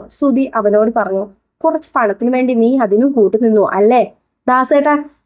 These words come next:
ഇനി നിന്നെ എന്റെ കൺമുന്നിൽ കണ്ടുപോകരുത്, ഇവനെ കൊണ്ടുപോയിക്കോ." അതും പറഞ്ഞ് സുധിയെ ശ്രീകുട്ടന്റെയും ദാസിന്റെയും നേരെ തള്ളി.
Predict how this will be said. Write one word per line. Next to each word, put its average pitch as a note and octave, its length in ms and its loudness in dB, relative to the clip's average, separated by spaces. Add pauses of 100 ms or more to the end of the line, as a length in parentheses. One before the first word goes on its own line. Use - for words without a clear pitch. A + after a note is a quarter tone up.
(120)
ഇനി D#4 140 4
നിന്നെ C#4 360 4
എന്റെ A#3+ 180 0
കൺമുന്നിൽ A#3+ 560 2
കണ്ടുപോകരുത്, A3+ 680 0
ഇവനെ C#4 220 2
കൊണ്ടുപോയിക്കോ." A#3 540 0 (460)
അതും C4+ 220 2
പറഞ്ഞ് C#4 200 0
സുധിയെ A#3+ 420 0
ശ്രീകുട്ടന്റെയും A#3+ 720 0
ദാസിന്റെയും A3+ 520 0
നേരെ A3 240 0
തള്ളി. F#3+ 380 0